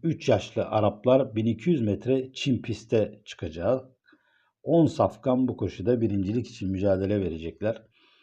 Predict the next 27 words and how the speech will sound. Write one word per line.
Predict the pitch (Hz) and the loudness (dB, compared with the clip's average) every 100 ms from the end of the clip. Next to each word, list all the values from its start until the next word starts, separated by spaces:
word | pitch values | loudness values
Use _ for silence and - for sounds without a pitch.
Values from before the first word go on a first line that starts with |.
| _ - _ _ _ _ - | _ -20 _ _ _ _ -6
Ben | 156 175 | 0 2
bu | 185 | 4
koşuda | 156 123 160 131 | 4 6 6 8
Bankom'u | 143 131 113 101 | 8 6 4 2
önermek | 90 85 82 - | 0 -4 -6 -10
istiyorum | - 85 82 | -10 -8 -8
arkadaşlar. | 87 87 - 143 131 - | -6 -6 -4 -4 -4 -2
Tabii | 120 123 | -2 -2
uzun | 117 127 131 | -2 0 2
bir | 123 | 4
arası | 110 107 - 135 | 4 4 2 2
var | |
ama | 117 117 | 2 0
seksen | - 104 - 123 113 | -2 -6 -2 -2 0
gün | 101 | 0
gibi | 95 98 | 0 0
bir | 101 95 | 2 4
ara | 104 | 4
vermiş | 101 98 - | 4 2 0
ama | 90 85 | -2 -2
bana | 104 117 | 0 0
göre | 98 101 101 | 2 0 0
bu | |
gruptan | 107 101 - 110 | -2 -2 0 0
çok | 104 110 110 | 0 -4 -6
üstün | - 127 | -6 -4
arkadaşlar. | 92 - 85 80 - 104 | -4 -6 -10 -10 -10 -10